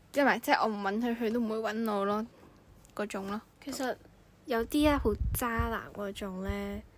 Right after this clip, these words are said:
Speaker 2: 即係佢可能對你好好嘅，但係唔知係咪真心咯，其實。
Speaker 1: 係啊，
Speaker 2: 覺得有啲難。
Speaker 1: 所以願你拍拖，thank you。
Speaker 2: <laughs> 好啊，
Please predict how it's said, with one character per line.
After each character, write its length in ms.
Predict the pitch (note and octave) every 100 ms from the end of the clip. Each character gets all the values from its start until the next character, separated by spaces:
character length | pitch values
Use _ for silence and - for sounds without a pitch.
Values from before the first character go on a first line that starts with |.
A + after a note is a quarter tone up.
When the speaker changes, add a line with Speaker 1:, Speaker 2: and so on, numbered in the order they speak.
| -
Speaker 2:
即 100 | - C#4+
係 200 | A#3 G3+
佢 240 | - G#3
可 160 | A3 A#3+
能 120 | G#3
對 140 | F3+
你 140 | E3+ E3+
好 220 | F#3+ G3
好 140 | G3
嘅， 160 | E3+ G3
但 160 | F#3 F#3+
係 120 | G3
唔 180 | E3 D#3
知 160 | - A3
係 160 | A3
咪 100 | D#3
真 300 | - F3+ F3
心 260 | F#3+ F#3 F3
咯， 120 | F#3
其 40 | -
實。 120 | - - - -
Speaker 1:
係 80 | A3+
啊， 80 | F#3+ A#3+
Speaker 2:
覺 60 | C4
得 140 | C4+
有 100 | D4
啲 160 | B3 B3
難。 140 | -
Speaker 1:
所 100 | - - - - - - - - -
以 80 | B3+ A#3+
願 120 | A#3
你 40 |
拍 160 | B3+ -
拖， 320 | B3+ A#3+ B3+ -
thank 200 | B3+ B3
you。 140 | C4+ C#4 - - -
Speaker 2:
<laughs> 1300 | C4+ - - - - - - - - - - - -
好 80 | A#3+
啊， 240 | A#3+ C4+